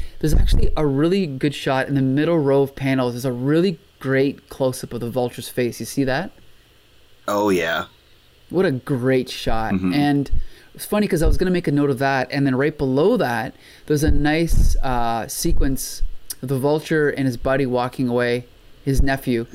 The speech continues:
Speaker 2: Yeah.
Speaker 1: just as he's getting shot. And it's a really nice moment-to-moment sequence where you're kind of following him, turning around, reacting, and then just getting shot.
Speaker 2: Right.
Speaker 1: It was a great moment there.
Speaker 2: And even, like, the,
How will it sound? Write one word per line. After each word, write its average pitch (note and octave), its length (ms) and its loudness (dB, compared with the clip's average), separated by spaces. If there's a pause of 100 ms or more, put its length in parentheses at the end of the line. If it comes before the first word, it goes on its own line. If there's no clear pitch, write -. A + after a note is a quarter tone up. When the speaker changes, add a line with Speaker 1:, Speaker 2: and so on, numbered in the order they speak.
(120)
Speaker 2:
Yeah. - 100 -8 (720)
Speaker 1:
just F3+ 360 0
as - 120 6
he's F#3 160 4
getting D#3+ 220 2
shot. C#3+ 500 2
And D3+ 80 0
it's C#3+ 100 -2
a - 60 2
really F#3 440 4
nice D3+ 460 2 (100)
moment-to-moment D3 880 -2
sequence B2+ 460 -2
where C3+ 100 0
you're B2+ 260 0 (340)
kind D3 160 2
of - 80 4
following D3 360 2
him, C#3 120 0
turning D#3+ 360 -2
around, C3 460 0
reacting, B2+ 560 -2
and A#2+ 100 -2
then A#2+ 160 -2
just - 140 -8
getting A#2+ 180 -2
shot. A#2 380 -4
Speaker 2:
Right. F2 320 -2 (500)
Speaker 1:
It - 60 -8
was C#3 140 0
a C3 60 0
great C3 280 0
moment A#2 340 -4
there. A2 280 -6 (260)
Speaker 2:
And G#2+ 180 -4
even, A#2 300 -2
like, F2 240 -4
the, E2+ 320 -8